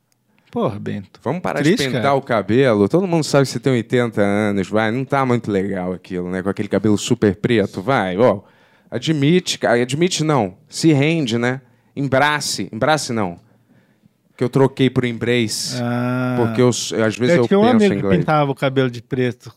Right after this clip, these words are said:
Speaker 1: quando ele ia fazer programa de
Speaker 2: Ia
Speaker 1: T V.
Speaker 2: fazer o quê? Eu não pintava de preto, parceiro.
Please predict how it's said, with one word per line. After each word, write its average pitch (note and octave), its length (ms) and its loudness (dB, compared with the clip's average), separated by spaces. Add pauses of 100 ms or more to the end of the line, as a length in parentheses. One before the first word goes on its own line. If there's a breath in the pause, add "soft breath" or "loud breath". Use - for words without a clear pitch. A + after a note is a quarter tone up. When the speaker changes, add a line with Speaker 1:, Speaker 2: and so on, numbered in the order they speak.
Speaker 1:
quando A#2+ 160 -4
ele A#2 220 -4
ia A#2 280 -6 (600 soft breath)
fazer A2 260 -8
programa A2 420 -8
de G#2+ 80 -12
Speaker 2:
Ia - 60 -20
Speaker 1:
T A#2 60 -10
V. A2+ 60 -10
Speaker 2:
fazer G#2+ 200 -4
o G2+ 80 -4
quê? F2+ 220 -10 (200)
Eu - 60 -14
não A#2+ 80 -8
pintava G2+ 480 -8
de - 80 -20
preto, E2+ 400 -14
parceiro. - 480 -20